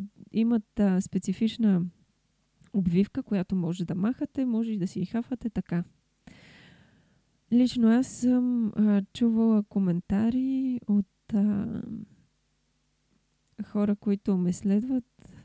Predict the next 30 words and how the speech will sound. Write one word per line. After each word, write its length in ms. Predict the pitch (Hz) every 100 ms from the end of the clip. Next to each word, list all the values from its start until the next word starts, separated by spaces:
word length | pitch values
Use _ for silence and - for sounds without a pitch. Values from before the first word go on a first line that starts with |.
| _ _ -
за 160 | 226 202
това, 200 | - 233
че 360 | - 220 233 226
това 340 | - 208 214
е 180 | 220 214
един 300 | - 202 220
от 160 | 214 -
най-естествените 1300 | 220 208 208 - _ - 202 - 208 - 208 208 190
начини 580 | 190 - 233 233 220 208
за 220 | 196 202
приемане 540 | - 202 190 208 208
на 240 | 220 208 208 - - - _
хранителна 680 | - 202 202 208 196 185 185
добавка, 560 | 190 185 190 - -
която 380 | 226 214 214 -
да 140 | 202 190
съдържа 760 | - 185 196 214 214 214 220 277
магнезий. 880 | 190 185 175 165 160 170 - 160 202 _ _ _ _ - - - _ _ _ _ -
Вместо 380 | 214 214 - 208
да 120 | 208
си 180 | - 208
купувате 480 | 208 202 208 -
магнезий 560 | 196 185 190 202 247 269
и 80 | 254
да 100 | 214
се 160 | -
мажете 460 | 175 185 247 277 320
с 200 | 294 285
такъв, 360 | - - 294 294
просто 680 | 214 208 - 247 233 240 240